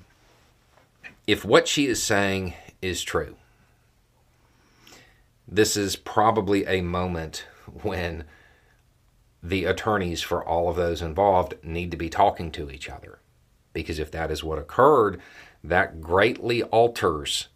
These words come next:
the situation. Um, now, it is worth noting that the A G, the Attorney General up there,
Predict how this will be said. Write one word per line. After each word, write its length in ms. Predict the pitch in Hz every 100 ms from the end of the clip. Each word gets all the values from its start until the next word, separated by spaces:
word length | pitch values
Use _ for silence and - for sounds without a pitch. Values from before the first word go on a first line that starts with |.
| _ _ _ _ -
the 180 | 82 87
situation. 720 | - 82 85 78 71 - - - _ _ _ _ _ _ _ _ _ _ -
Um, 520 | 76 67 - - - _ -
now, 240 | 85 85
it 60 | 80
is 160 | 92
worth 240 | 95 90 80
noting 640 | 85 104 92 85 78 - _
that 180 | 87 82
the 160 | 85 82
A 180 | 90 82
G, 480 | 80 120 117 92
the 160 | 90 85
Attorney 260 | 82 92 78
General 400 | 95 107 87 80
up 140 | 76
there, 300 | 78 76